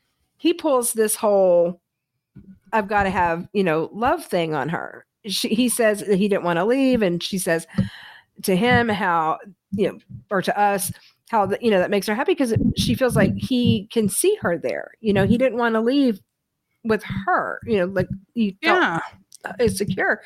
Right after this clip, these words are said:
Speaker 1: And then he turns right around and says, "I, I have to have love. You know, I can't do this, a-, and we're not, we're not there yet." I would have been crushed.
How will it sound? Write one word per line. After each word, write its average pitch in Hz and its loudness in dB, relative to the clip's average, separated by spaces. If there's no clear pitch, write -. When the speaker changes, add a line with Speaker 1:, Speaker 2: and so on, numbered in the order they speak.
Speaker 1:
And 262 2
then 247 2
he 262 2
turns 294 -2
right 226 0
around 247 0
and 202 0
says, 190 0
"I, 202 -2
I 202 -4
have 185 -2
to - -6
have 160 -4
love. - -4
You 202 0
know, 175 0
I 170 -2
can't 180 -6
do 196 0
this, 202 -2
a-, 147 -10
and 175 -2
we're 185 -2
not, 160 -4
we're 185 -2
not 170 -2
there 214 0
yet." 190 -4
I 277 0
would 320 2
have 254 2
been 196 -2
crushed. - -2